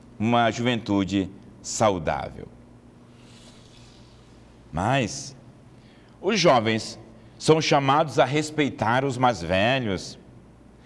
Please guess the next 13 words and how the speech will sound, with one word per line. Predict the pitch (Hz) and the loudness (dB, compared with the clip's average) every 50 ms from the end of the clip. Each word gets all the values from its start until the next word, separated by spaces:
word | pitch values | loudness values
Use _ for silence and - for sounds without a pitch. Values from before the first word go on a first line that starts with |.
| - - - | -20 -16 -6
a | - 95 107 120 | 0 2 2 2
obedecerem | 120 110 143 135 131 135 131 135 139 131 131 | 4 2 0 0 0 0 2 2 2 2 2
seus | 120 - 135 120 - - | 0 0 -2 -2 -2 -2
pais, | - - 95 98 110 123 131 131 127 113 - - - - - - - - - - - - - - - - - - - | 0 0 2 2 2 2 0 0 -2 -4 -6 -8 -12 -14 -18 -20 -20 -20 -20 -20 -20 -20 -20 -20 -20 -20 -20 -14 -2
a | - 95 110 | 0 0 0
serem | 107 - - 156 160 160 156 | 0 2 2 2 4 4 2
humildes, | 147 131 127 127 135 139 151 165 180 196 196 190 131 139 135 110 - - - - - - - - - - - - - - | 0 0 0 0 0 2 2 2 2 2 2 0 0 2 0 0 0 -4 -10 -14 -16 -20 -20 -20 -20 -20 -20 -20 -14 -4
reconhecendo | 95 101 131 139 147 156 151 147 139 131 139 - 143 151 165 175 170 156 | -2 0 0 2 0 0 0 0 -2 -2 -2 -4 -2 -2 -2 -2 0 0
a | 151 123 | 0 0
grandeza | 104 95 139 151 139 131 117 101 104 160 180 180 156 139 143 131 | 2 2 2 2 2 2 0 2 4 4 4 4 2 -2 -4 -4
poderosa | - 143 147 127 120 113 113 123 127 123 113 92 95 85 | 0 -2 0 0 2 2 4 4 2 2 0 -2 -6 -8
de | - 82 | -8 -8
Deus. | 76 85 107 123 131 107 - - - - | -4 -2 -2 -2 -2 -4 -8 -14 -18 -20